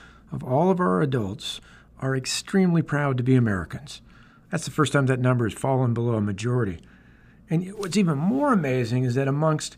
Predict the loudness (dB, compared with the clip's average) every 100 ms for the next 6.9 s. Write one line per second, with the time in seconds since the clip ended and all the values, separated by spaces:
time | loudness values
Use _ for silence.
0 | 0 6 6 6 0 -6 -8 -6 -2 -2
1 | -4 -20 -14 -8 -2 0 0 -2 -6 -6
2 | 2 2 4 2 2 -2 -2 2 2 2
3 | 0 -2 -4 -20 -20 -20 -14 -2 4 6
4 | 6 6 4 4 2 2 -2 0 2 2
5 | 0 -2 -6 -2 2 4 2 0 -2 -2
6 | 0 0 2 2 2 0 -4 -8 -12